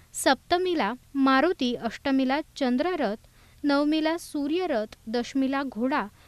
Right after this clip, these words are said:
तर एकादशीला वाघ अशी दररोज वेगवेगळी वाहने आणि रथांची सजावट करून ही मिरवणूक काढण्यात येते.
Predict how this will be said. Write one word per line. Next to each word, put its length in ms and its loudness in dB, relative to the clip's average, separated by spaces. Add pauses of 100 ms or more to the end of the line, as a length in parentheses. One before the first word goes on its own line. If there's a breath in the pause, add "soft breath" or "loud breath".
(160 soft breath)
तर 200 4
एकादशीला 760 -2 (120)
वाघ 280 -4 (100)
अशी 280 -6
दररोज 640 -4
वेगवेगळी 560 -4
वाहने 500 -6 (400 soft breath)
आणि 220 0
रथांची 520 -2
सजावट 600 -4
करून 300 0 (340 soft breath)
ही 80 4
मिरवणूक 560 2
काढण्यात 400 -2
येते. 200 -8